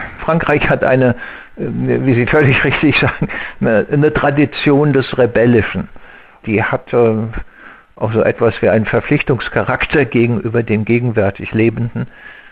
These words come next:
Ähm, was Vergleichbares gibt es in Deutschland nicht, aber, äh,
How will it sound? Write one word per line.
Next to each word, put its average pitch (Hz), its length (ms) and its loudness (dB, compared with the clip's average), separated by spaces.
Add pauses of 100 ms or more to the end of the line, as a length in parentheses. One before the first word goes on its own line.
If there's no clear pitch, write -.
(220)
Ähm, 113 200 0
was 113 120 0
Vergleichbares 107 880 -2
gibt - 260 -8
es 110 200 -6
in 104 180 -2
Deutschland 101 580 -2
nicht, 104 340 -4
aber, 139 520 0 (160)
äh, - 100 -2